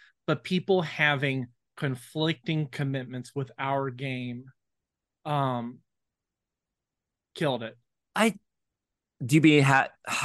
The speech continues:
Speaker 2: I don't even think so, because I, no, I'm not
Speaker 1: Well,
Speaker 2: to,
Speaker 1: there, no, no, no.
Speaker 2: not to
Speaker 1: There
Speaker 2: say
Speaker 1: are
Speaker 2: I
Speaker 1: plenty,
Speaker 2: disagree.
Speaker 1: there are plenty of bi-weekly games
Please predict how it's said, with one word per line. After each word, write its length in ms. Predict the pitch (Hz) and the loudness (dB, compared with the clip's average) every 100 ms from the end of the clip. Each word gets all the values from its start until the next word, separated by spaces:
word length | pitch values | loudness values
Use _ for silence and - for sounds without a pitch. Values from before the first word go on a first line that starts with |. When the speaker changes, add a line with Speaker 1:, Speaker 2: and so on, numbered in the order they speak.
| - | 0
Speaker 2:
I 80 | 196 | 4
don't 240 | 262 262 | 6 6
even 180 | 254 226 | 6 6
think 240 | - 165 | 4 2
so, 360 | - - 85 73 - | 0 -2 -2 -6 -8
because 500 | 113 127 117 - - _ _ | 0 2 2 0 -8 _ _
I, 220 | 156 156 143 - _ - | 2 4 4 -2 _ -2
no, 160 | 135 | 2
I'm 80 | 110 | 4
not 120 | 123 | 4
Speaker 1:
Well, 80 | 208 | 6
Speaker 2:
to, 60 | 202 | 6
Speaker 1:
there, 200 | 190 - | 4 2
no, 120 | 190 | 2
no, 80 | 190 | 4
no. 60 | 143 | 4
Speaker 2:
not 140 | 147 | 4
to 60 | 170 | 4
Speaker 1:
There 80 | |
Speaker 2:
say 80 | 160 | 4
Speaker 1:
are 40 | 113 | 2
Speaker 2:
I 40 | |
Speaker 1:
plenty, 320 | 127 170 180 | 2 0 0
Speaker 2:
disagree. 440 | 190 110 76 82 - _ - | 0 0 -2 -6 -12 _ -6
Speaker 1:
there 120 | 175 | -2
are 120 | 170 | 0
plenty 580 | - - 151 156 190 202 | -2 -2 -2 0 -2 -2
of 240 | 196 135 | -4 -4
bi-weekly 540 | - 139 143 156 - 190 | -2 0 2 -2 -4 -8
games 640 | 160 127 117 113 - - | -6 -6 -6 -8 -16 -20